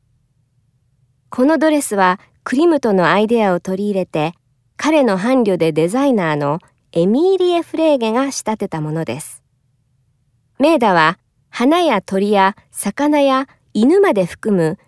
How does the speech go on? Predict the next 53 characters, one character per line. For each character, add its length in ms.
自 240
然 240
の 100
モ 160
チ 240
ー 40
フ 120
が 120
描 200
か 160
れ 120
た 280
絨 320
毯 260
の 180
上 140
に 100
立 160
っ 40
て 200
い 100
ま 140
す。 200
こ 160
の 120
肖 340
像 220
画 120
が 120
描 220
か 120
れ 120
た 140
頃 320
は、 240
ク 140
リ 100
ム 140
ト 120
の 160
キ 160
ャ 60
リ 120
ア 60
の 160
後 280
期 180
に 160
あ 80
た 160
り、 260
彼 280
は 240